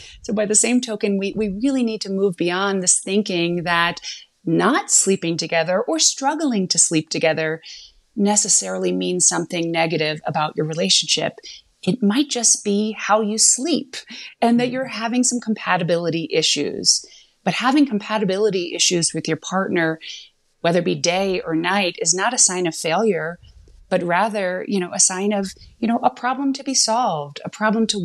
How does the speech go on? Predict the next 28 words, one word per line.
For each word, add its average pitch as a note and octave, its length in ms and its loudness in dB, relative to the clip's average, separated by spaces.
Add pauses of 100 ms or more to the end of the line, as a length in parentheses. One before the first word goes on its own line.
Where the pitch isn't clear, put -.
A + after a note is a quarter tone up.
work G3 320 0
through E3+ 500 -2 (460)
with A#3 400 2
your B3 100 0
partner, G3+ 580 -2
with E3+ 180 -4
the G#3 60 -2
mindset F#3+ 640 0 (500)
that F#3 120 2
you G3+ 240 2
are G3 80 -2
so, G#3 500 0
to F#3 100 -2
use E3 320 0
your G3 240 2
word, E3+ 220 0
Naomi, D#3+ 420 -4
so C4+ 220 2
invested F3 880 2
in G#3+ 220 2
this, - 520 0 (340)
that A#3+ 100 2
it - 120 -2
matters F3 920 0
that E3+ 80 4
we E3+ 80 8
find E3 320 0
solutions D#3+ 640 0